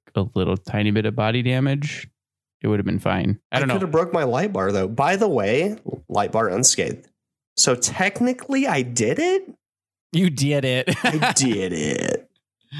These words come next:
Speaker 1: Well,
Speaker 2: The
Speaker 1: that's
Speaker 2: light bar
Speaker 1: good.
Speaker 2: is still, it's, like, on a shelf in my shop right now. I look at it every time I go out there. I'm like, "Yeah, I got you."
Speaker 1: <laughs> You
Speaker 2: It's not on the
Speaker 1: should,
Speaker 2: truck anymore,
Speaker 1: uh,
Speaker 2: but
Speaker 1: not you should.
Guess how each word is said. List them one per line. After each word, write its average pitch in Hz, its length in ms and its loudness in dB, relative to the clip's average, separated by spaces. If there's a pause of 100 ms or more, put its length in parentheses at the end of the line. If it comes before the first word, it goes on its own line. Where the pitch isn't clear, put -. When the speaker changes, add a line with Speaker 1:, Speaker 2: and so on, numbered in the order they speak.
(560)
Speaker 1:
Well, 160 140 -2
Speaker 2:
The 170 60 0
Speaker 1:
that's 233 60 0
Speaker 2:
light 139 160 0
bar 139 160 2
Speaker 1:
good. 120 40 2
Speaker 2:
is 120 120 4
still, 135 580 2
it's, 131 140 0
like, 120 120 0
on 117 280 0
a 113 60 0
shelf 113 420 -2
in 113 140 -2
my 101 100 0
shop 104 300 0
right 104 280 0
now. 98 180 0
I 101 60 2
look 104 200 -2
at 110 120 2
it 107 40 0
every 107 160 0
time 107 140 0
I 110 80 0
go 107 100 2
out 104 100 -2
there. 107 120 -4
I'm 67 80 -4
like, 69 160 -4
"Yeah, 127 280 0
I - 40 -4
got - 340 0
you." 127 240 -6 (840)
Speaker 1:
<laughs> 135 40 -4 (1080)
You 139 120 0
Speaker 2:
It's - 140 0
not 151 120 2
on 131 60 0
the 127 60 -2
Speaker 1:
should, 127 80 -4
Speaker 2:
truck 208 200 0
anymore, 120 360 0
Speaker 1:
uh, 117 40 -4
Speaker 2:
but - 120 -6
Speaker 1:
not 113 140 -2
you 117 100 0
should. 113 340 0